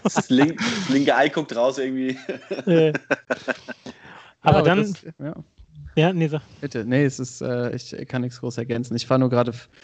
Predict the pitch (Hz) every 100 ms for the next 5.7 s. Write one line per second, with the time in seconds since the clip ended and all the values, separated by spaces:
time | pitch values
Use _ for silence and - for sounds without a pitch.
0 | - _ - 135 131 - - 175 - 131
1 | 135 117 117 120 131 - _ _ _ _
2 | _ _ _ _ 123 117 117 117 113 110
3 | 110 110 110 - _ - 110 110 135 139
4 | 139 123 131 127 131 - 135 139 120 120
5 | - 131 120 123 170 -